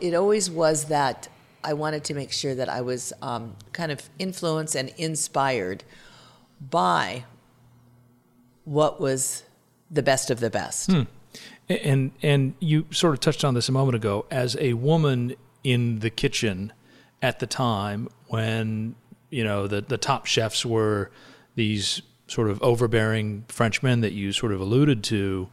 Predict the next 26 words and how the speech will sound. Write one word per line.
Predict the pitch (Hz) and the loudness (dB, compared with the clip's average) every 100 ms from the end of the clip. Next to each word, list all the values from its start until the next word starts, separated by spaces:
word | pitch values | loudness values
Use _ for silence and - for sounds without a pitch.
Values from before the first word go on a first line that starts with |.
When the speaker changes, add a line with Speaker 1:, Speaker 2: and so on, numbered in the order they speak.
| - - - _ - | -14 -20 -20 _ 0
Speaker 2:
was | 139 139 | 4 4
it | 156 147 - | 2 -2 -4
m-, | 143 - _ _ - 123 | -4 -4 _ _ -8 2
difficult | 156 175 185 - 165 - - | 4 4 2 2 0 0 -4
to | - 131 | -2 0
sort | - 131 | 2 2
of | 117 | 2
find | 135 139 123 | 2 2 4
your | 123 | 4
way | 117 120 120 123 | 6 6 6 4
as | 120 117 | 2 2
a | |
woman | 107 123 170 | 2 2 2
at | 175 | 0
that | - 165 | 0 -2
time, | - 160 170 190 | -2 -2 0 0
or | - | 0
w-, | 107 117 - - | 0 -2 -6 -8
or | - 104 107 - _ _ _ _ - | -4 -4 -4 -14 _ _ _ _ -8
was | 117 110 110 | 0 2 4
it | 110 | 2
a-, | 113 127 | 0 -2
as | 101 104 | -2 -2
it | |
is | 104 92 | -2 -2
today? | 107 90 95 | -4 -6 -8